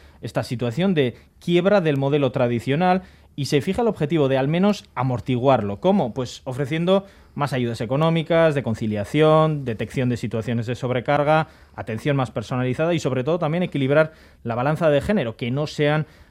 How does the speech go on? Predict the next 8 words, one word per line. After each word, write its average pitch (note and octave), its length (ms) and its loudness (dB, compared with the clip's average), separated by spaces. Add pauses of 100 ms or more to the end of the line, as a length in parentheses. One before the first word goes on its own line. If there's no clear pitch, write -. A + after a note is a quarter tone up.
las B2 260 -2
mujeres C#3 380 0
las B2+ 180 -4
que B2+ 180 -4
sacrifiquen C3+ 760 -2 (220)
mayoritariamente C3+ 760 0
su C#3 140 -4
vida C#3+ 340 0